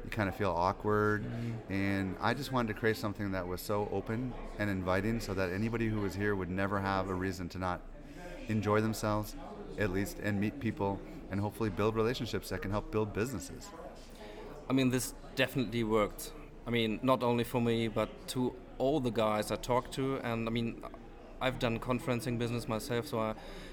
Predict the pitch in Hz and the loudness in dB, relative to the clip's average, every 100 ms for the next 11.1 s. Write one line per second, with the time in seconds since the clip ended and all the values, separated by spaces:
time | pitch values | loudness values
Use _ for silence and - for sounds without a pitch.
0 | - 127 117 131 139 131 127 117 120 113 | 0 2 6 6 6 6 6 6 6 6
1 | 120 117 - 117 117 113 107 107 104 107 | 4 4 2 2 4 2 2 0 0 0
2 | 104 104 104 - - 107 104 117 120 113 | 0 0 -2 -2 -4 -4 -4 -2 0 2
3 | 127 131 113 107 104 113 107 113 104 101 | 2 2 0 -2 -2 -2 0 0 0 -2
4 | - - - - 113 110 113 - 131 120 | -6 -12 -14 -6 -4 0 0 2 0 2
5 | 117 117 120 123 117 127 - - - - | 2 0 -4 0 0 0 -4 -10 -10 -10
6 | - - 120 117 120 117 113 120 - 113 | -8 -2 0 2 2 2 2 2 2 2
7 | 113 127 104 - 107 107 104 107 - - | 2 2 0 -2 -2 -2 0 -2 -4 -10
8 | - - - - - - 110 110 107 101 | -12 -12 -12 -14 -16 -6 -2 2 2 0
9 | - - - - - - - - - - | -6 -16 -14 -12 -12 -14 -14 -14 -10 -2
10 | 123 131 127 110 107 - - 120 123 117 | 0 2 2 0 -4 -6 -2 0 0 -2
11 | - | -4